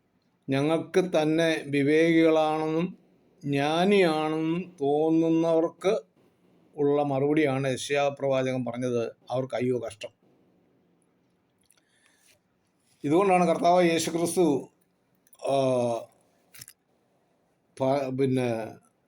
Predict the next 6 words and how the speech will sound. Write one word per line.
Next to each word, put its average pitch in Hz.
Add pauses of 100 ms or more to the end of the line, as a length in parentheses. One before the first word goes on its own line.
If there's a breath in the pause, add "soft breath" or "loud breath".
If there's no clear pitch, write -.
ദൈവത്തിൻ്റെ 156
വചനത്തിൽ 147
കൂടി 151
നമ്മളെ 139
ഓർപ്പിക്കുന്നത്, 131 (560)
അവൻ 170